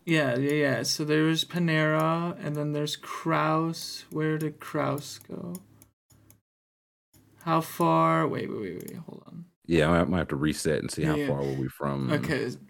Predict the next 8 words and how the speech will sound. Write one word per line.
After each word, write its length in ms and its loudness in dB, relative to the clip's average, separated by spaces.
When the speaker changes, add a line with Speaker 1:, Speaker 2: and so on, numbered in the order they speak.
Speaker 1:
then 200 2
just 200 -4
go 140 2
down 320 2
the 80 0
street 440 -2
to 80 -4
Panera. 960 0